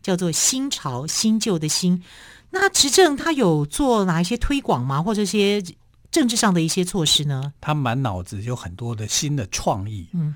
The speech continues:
Speaker 1: 所以叫新朝嘛。
Speaker 2: 啊，对。
Speaker 1: <laughs> 对。
Speaker 2: <laughs> 有很多的新的想法。所以现代人在看王莽的时候啊，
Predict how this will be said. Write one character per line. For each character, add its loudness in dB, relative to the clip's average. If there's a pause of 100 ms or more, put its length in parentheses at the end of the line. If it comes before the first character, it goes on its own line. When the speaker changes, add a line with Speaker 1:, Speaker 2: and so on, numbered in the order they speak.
Speaker 1:
所 -4
以 0
叫 4
新 2
朝 0
嘛。 -2
Speaker 2:
啊， -4
对。 2
Speaker 1:
<laughs> 4
对。 -4 (240)
Speaker 2:
<laughs> -8
有 4
很 4
多 4
的 4
新 0
的 0
想 0
法。 -2 (220)
所 0
以 6
现 6
代 6
人 4
在 4
看 0
王 2
莽 -2
的 -6
时 -4
候 2
啊， -4